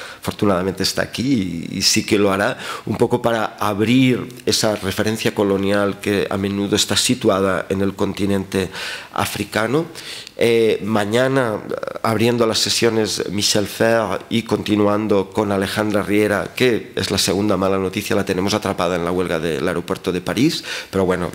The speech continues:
estamos, eso parece ser que puede tener una solución y nos peligran los talleres que iba a hacer esta tarde y mañana, pero esperemos que eso sí que lo podamos solventar, ya, ya os diremos. Y, eh, en ese caso,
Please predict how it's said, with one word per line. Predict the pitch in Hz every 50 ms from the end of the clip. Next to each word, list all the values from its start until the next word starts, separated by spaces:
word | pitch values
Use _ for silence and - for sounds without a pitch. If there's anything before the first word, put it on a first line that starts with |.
| - -
estamos, | 95 92 - 95 92 87 90 92 92 - - -
eso | - 92 - - 107 101 92 -
parece | - 95 95 98 - 101
ser | - 110 104 -
que | - 90
puede | - - - 120 110 113 113
tener | 110 107 101 104 98
una | 98 95 95 95
solución | - - 98 87 87 - - - 120 131 156 170 - - - - - - - - - -
y | - 98 95 95 92 90 90 90
nos | 90 - -
peligran | - - 92 92 101 101 104 95 98 98 95 95 90 90 85 85
los | 90 92 - - -
talleres | 92 87 87 98 92 98 92 -
que | - -
iba | 98 92 92
a | -
hacer | - 92 -
esta | - - - 92
tarde | - 98 92 92 95
y | 92
mañana, | 85 90 90 90 95 104 110 117 123 120 -
pero | - 87
esperemos | 90 - - 92 87 85 87 87 -
que | - -
eso | - - - 90
sí | - - 80 -
que | - - - 87 - - - - 85
lo | 85
podamos | - - 87 90 87 87 92 -
solventar, | - 95 90 90 90 95 95 113 131 139 - - - - - - - - - -
ya, | - 90 92 82 82 82 76 - - -
ya | 98 98 95
os | 95 90 87
diremos. | 98 107 104 117 123 147 165 - - - - - - - - - - - - -
Y, | - 131 160 160 156 - - - -
eh, | - 65 - -
en | 110 104 101 117
ese | 117 - - 131 -
caso, | - 120 117 - - - 147 147 135